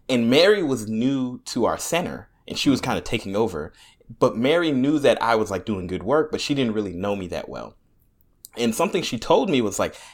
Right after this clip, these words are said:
"Hey, like, I'd like to see you, like, do something where you lead an effort," right? She was like, "Hey, like, there's this hackathon going on.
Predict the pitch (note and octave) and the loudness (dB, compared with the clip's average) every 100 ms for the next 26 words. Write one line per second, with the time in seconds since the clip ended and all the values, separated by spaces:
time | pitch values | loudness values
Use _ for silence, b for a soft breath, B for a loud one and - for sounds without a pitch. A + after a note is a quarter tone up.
0 | b G3 D#3+ A#2 F#2+ - B2 B2+ D3+ D3+ | b 4 4 4 2 4 4 4 2 0
1 | - B2 B2 A2 G#2 G2+ G2 - _ _ | -4 -4 -6 -6 -6 -8 -10 -16 _ _
2 | - G2 F2 - G#2 A#2+ B2+ B2 A2+ G#2+ | -6 -4 -4 -12 -6 -2 0 0 0 0
3 | G2+ F#2 F2+ G#2 G#2 E2+ - F2+ - D#2+ | -2 -2 -2 0 0 -2 -4 -6 -6 -10
4 | - _ - E2 F#2+ - _ - _ - | -12 _ -8 -6 -6 -10 _ -20 _ -2
5 | C#3 B2 G2 - - F#3+ D#3 A2+ - A#2+ | -2 0 -4 -4 0 4 4 2 0 -6
6 | G2 - F3+ - - A#2 G2+ F#2 F2+ E2+ | -6 0 0 0 0 0 0 -2 -8 -8
7 | E2 D#2+ | -12 -16